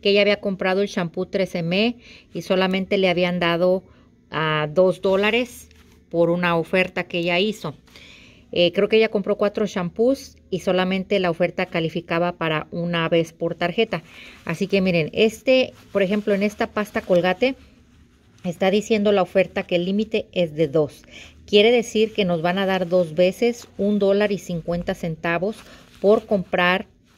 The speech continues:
dos pastas de estas, porque la oferta es límite de dos por tarjeta. So, aquí dice, si compramos una, get uno cincuenta. Entonces, si compramos dos, nos van a dar tres dólares. ¿Por qué? Porque aquí el límite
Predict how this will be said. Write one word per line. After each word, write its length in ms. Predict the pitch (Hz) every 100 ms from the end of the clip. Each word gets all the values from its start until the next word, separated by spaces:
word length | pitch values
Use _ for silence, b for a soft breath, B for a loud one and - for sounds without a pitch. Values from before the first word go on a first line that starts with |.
| -
dos 300 | 160 175 165
pastas 440 | - 160 - 185
de 180 | 185 190
estas, 300 | 190 - 202
porque 300 | - 156 175
la 100 | 156
oferta 480 | 156 180 165 - -
es 220 | 170 165 -
límite 540 | 160 170 175 185 185
de 140 | 165
dos 240 | 147 151 -
por 220 | - -
tarjeta. 560 | - 185 240 233 160 - B B B B B B B B -
So, 120 | 185
aquí 220 | 180 214
dice, 240 | 214 214
si 140 | 233 208
compramos 600 | 202 185 208 208 240 -
una, 400 | 240 254 269 277 -
get 280 | 185 208 247 - _ -
uno 260 | 202 202
cincuenta. 680 | 202 175 160 180 156 - - _ -
Entonces, 400 | 165 185 185 214
si 100 | 196
compramos 720 | - 165 156 175 190 208 185
dos, 360 | 214 233 - -
nos 240 | 170 165
van 220 | 156 165 180
a 80 |
dar 200 | 180 175 - B B -
tres 280 | 165 156 147
dólares. 460 | 220 196 151 147
¿Por 180 | - 156
qué? 180 | 202 233
Porque 360 | - 160 160
aquí 320 | 160 - 190 190
el 120 | 170
límite 500 | 175 185 185 202